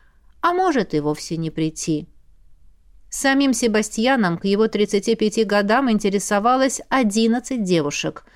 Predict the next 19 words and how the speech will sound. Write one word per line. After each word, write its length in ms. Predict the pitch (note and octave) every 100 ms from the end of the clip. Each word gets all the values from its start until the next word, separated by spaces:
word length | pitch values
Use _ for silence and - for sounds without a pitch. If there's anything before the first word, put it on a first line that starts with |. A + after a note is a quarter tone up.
| - -
По 140 | - A3+
меркам 420 | G#3+ F#3+ - G3
цварга 540 | F#3 G3 F#3 F#3+ G3+ G3+
колоссальное 840 | G#3 G#3 G3+ - B3+ E4+ D#4 A3
количество. 840 | - E3+ E3 D3 E3 - D3 D3+ - - - _ _ - _ _ -
Тот 220 | E4+ E4 -
факт, 420 | - C#4+ C4+ -
что 400 | - - B3+ A#3
племянник 800 | A#3+ B3 B3 B3 A#3+ A3+ A3+ A3+
не 120 | A3+
согласился 800 | - A#3+ A3+ A3 - A#3 - F#3+
на 140 | F#3+
второе 420 | - A3 A#3 A3
свидание 640 | G3 G3 G3 A3 A#3+ F3 F3
ни 180 | G3+
с 140 | G#3 -
кем 300 | - A3+ F3+
из 80 | F3+
цваргинь, 640 | F#3 F#3+ F#3 C4 B3 F#3